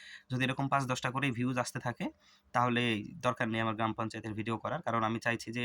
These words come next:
আমার ভিডিও দেখুক, কারো উপকার হোক, কিন্তু এইভাবে পাঁচ দশজন দেখে কোনো কাজ হবে না মনে হচ্ছে, ওই পাঁচ দশজন। তার থেকে আমি ওই যে স্কুল লেভেলের যে ইংলিশ বাংলাগুলো পড়াচ্ছিলাম, ওদেরকেই ওই ভিডিওগুলোই করব, আহ, তবু অনেকটা ভিউজ আসে, অনেকে দেখে উপকার হয়। এইভাবে পাঁচ দশজন দেখে,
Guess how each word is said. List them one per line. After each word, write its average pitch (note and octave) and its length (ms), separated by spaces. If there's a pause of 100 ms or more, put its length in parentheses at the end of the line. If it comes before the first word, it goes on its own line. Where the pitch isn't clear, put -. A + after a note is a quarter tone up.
আমার A#2 160 (480)
ভিডিও A#2 220
দেখুক, B2 280
কারো B2+ 160
উপকার B2 320
হোক, G#2 100
কিন্তু A2+ 220
এইভাবে A#2+ 240
পাঁচ B2 220
দশজন A#2 420
দেখে A#2 280 (240)
কোনো A#2 180
কাজ A#2 260
হবে B2 160
না A#2 100 (140)
মনে A2 140
হচ্ছে, G2+ 260
ওই G#2+ 60
পাঁচ A#2 200
দশজন। A2+ 260 (640)
তার A#2 120
থেকে A#2+ 200
আমি B2 200
ওই A#2+ 100
যে A#2 300
স্কুল - 260
লেভেলের B2 340
যে B2+ 100
ইংলিশ B2 260
বাংলাগুলো B2 380
পড়াচ্ছিলাম, B2+ 480
ওদেরকেই A#2 400 (380)
ওই B2 100
ভিডিওগুলোই A#2+ 420
করব, B2+ 220 (560)
আহ, B2+ 140
তবু A#2+ 260
অনেকটা A#2 280
ভিউজ A#2 240
আসে, G#2+ 220 (200)
অনেকে A#2 320
দেখে G#2+ 200
উপকার A2 300
হয়। A#2+ 200 (280)
এইভাবে A#2 340
পাঁচ B2 240
দশজন A#2 460
দেখে, A2+ 300